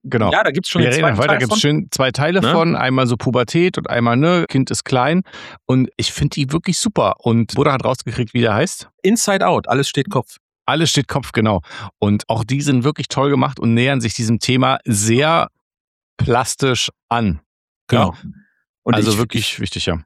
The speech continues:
Speaker 2: ich find das auch total geil bei den Filmen, dass du wirklich aufeinanderfolgend, du hast erst das Kindergartenkind mit dem Umzug und den Emotionen, die da hochkommen, und dann hast du auf einmal das Kind, was in die weiterführende Schule und in der Pubertät kommt. Genial. Äh, vor allem mit den Kindern geguckt und, äh, witzig, dass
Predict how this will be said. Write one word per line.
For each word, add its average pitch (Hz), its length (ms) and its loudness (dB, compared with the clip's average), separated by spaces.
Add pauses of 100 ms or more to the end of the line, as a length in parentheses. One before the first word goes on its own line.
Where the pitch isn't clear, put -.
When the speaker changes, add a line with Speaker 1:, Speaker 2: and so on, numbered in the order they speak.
Speaker 2:
ich - 220 -8
find 220 220 0
das 123 140 2
auch 101 160 0
total 147 400 0
geil 131 220 2
bei 131 120 2
den 123 220 2
Filmen, 123 280 2
dass 104 140 0
du 104 140 -4
wirklich 123 340 -2
aufeinanderfolgend, 113 920 0 (460)
du 101 100 0
hast 107 140 0
erst 107 300 0
das - 160 -2
Kindergartenkind 135 760 0
mit 117 140 -2
dem 110 120 0
Umzug 131 380 0
und 110 120 -2
den 110 100 2
Emotionen, 117 480 2
die 117 80 4
da 113 140 4
hochkommen, 107 420 0
und 104 80 0
dann 104 160 0
hast 110 200 -2
du 107 100 -2
auf - 140 -2
einmal 104 200 0
das 95 160 -2
Kind, 120 160 2
was 104 140 -2
in 104 80 2
die 104 80 0
weiterführende 107 500 0
Schule 113 280 -2
und 104 80 0
in 104 80 2
der 104 80 2
Pubertät 101 460 -4
kommt. - 160 -12 (360)
Genial. 110 340 2 (360)
Äh, 120 140 2
vor 127 160 0
allem 131 220 2 (320)
mit 131 160 0
den 139 140 2
Kindern 147 280 2
geguckt - 380 -2
und, 120 380 0 (180)
äh, 107 220 0
witzig, 131 340 0
dass - 300 0